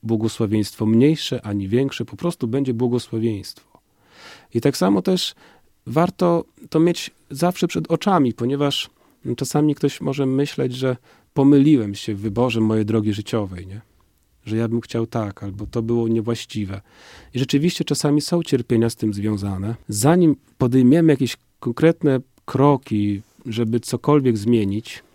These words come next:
może warto w tej sytuacji, w której jestem, widzieć,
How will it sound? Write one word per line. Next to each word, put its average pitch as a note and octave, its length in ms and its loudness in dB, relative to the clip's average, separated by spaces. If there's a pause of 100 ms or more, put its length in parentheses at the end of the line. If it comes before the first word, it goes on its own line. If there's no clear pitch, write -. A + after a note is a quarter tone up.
(160)
może E3 220 -4
warto F#3 520 0 (200)
w - 100 -20
tej F3 180 4
sytuacji, D#3+ 480 0
w - 40 -8
której C#3+ 280 2
jestem, C3 540 2 (520)
widzieć, B2 600 0